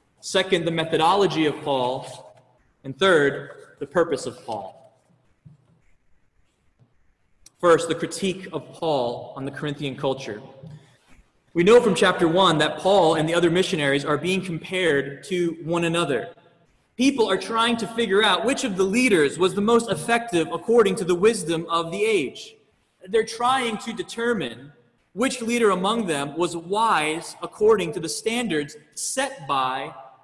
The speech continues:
Corinthian culture. Notice several times from our passage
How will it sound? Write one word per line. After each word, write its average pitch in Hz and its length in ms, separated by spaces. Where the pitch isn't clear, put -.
Corinthian 147 680
culture. 208 480
Notice 196 680
several 196 300
times 190 420
from 175 200
our 147 80
passage 185 460